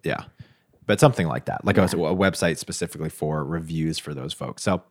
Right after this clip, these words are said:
Speaker 1: use whatever you can.
Speaker 2: And then let's say you haven't, you don't wanna do therapy.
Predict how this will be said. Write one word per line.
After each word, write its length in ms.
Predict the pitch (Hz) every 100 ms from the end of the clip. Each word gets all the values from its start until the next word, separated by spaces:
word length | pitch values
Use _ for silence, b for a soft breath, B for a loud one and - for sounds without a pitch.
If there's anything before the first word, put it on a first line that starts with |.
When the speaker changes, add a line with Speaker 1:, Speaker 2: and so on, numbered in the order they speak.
| -
Speaker 1:
use 240 | 101 117
whatever 220 | 101 92
you 100 | 87
can. 280 | 78 92 78 - _ _ _
Speaker 2:
And 180 | - 226
then 380 | 240 233 226 226 - _ _ - _ -
let's 180 | 233 226
say 80 | 247
you 100 | 220
haven't, 420 | 180 175 175 -
you 100 | - 185
don't 100 | 180
wanna 120 | 170
do 120 | 156
therapy. 400 | - - - 156